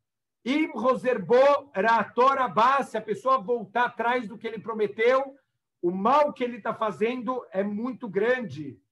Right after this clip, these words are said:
Que Nedar Veavar Aloia Reldvaró,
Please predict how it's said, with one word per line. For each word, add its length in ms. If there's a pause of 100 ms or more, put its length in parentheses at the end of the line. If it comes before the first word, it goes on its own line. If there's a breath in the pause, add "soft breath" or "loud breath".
(460)
Que 220
Nedar 760
Veavar 800
Aloia 760
Reldvaró, 1000